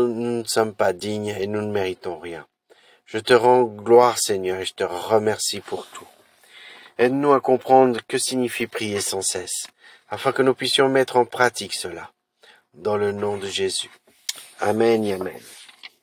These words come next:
L'exhortation de Paul en premier de Thessaloniciens chapitre cinq au verset dix-sept, de prier sans cesse peut susciter la confusion. Nous ne pouvons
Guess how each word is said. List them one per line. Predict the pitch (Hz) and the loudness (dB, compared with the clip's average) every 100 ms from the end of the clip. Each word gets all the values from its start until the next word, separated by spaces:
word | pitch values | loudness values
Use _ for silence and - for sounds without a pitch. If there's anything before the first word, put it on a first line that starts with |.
| _ _ _ _ _ _ _ _ - - - | _ _ _ _ _ _ _ _ -20 -6 2
L'exhortation | 135 147 185 - 156 180 170 | 4 6 4 4 2 2 2
de | 120 | 2
Paul | - 139 156 131 | 4 6 6 2
en | - | -2
premier | 107 131 151 | -2 2 2
de | 143 | 2
Thessaloniciens | 123 117 - 120 113 113 110 117 110 | 2 0 2 4 4 2 2 2 2
chapitre | - 110 - 131 - | 0 -4 -4 -8 -8
cinq | 95 - 147 135 - | -4 0 2 2 0
au | |
verset | 95 101 101 | -8 -4 -4
dix-sept, | 98 92 117 135 - - _ - - _ | -4 -2 2 2 0 -20 _ -20 -20 _
de | 107 120 | -4 -2
prier | - - 190 185 | -2 -2 2 2
sans | 151 | 2
cesse | 131 - 156 170 - - | 0 4 4 4 0 -6
peut | 117 | -6
susciter | - 139 - 143 - 156 | -6 -6 -8 -8 -4 2
la | 117 | 2
confusion. | - 135 120 123 101 95 80 _ _ _ _ _ _ _ _ - | 2 0 0 -4 -4 -6 -6 _ _ _ _ _ _ _ _ -4
Nous | 135 143 | 0 2
ne | 139 | 2
pouvons | - - 202 190 156 156 170 | 0 0 2 2 2 2 0